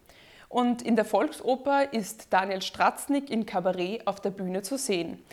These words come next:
Das Musical läuft noch bis zum fünften März.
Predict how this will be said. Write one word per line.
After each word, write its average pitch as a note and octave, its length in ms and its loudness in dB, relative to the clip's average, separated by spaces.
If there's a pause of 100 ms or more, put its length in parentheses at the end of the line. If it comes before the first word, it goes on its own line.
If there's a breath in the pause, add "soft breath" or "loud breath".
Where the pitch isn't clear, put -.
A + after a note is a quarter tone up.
(280 loud breath)
Das G3+ 160 4
Musical C4+ 440 0
läuft - 320 2
noch G#3 200 0
bis - 260 -8
zum D4 180 -2
fünften A#3 480 -4
März. - 520 -6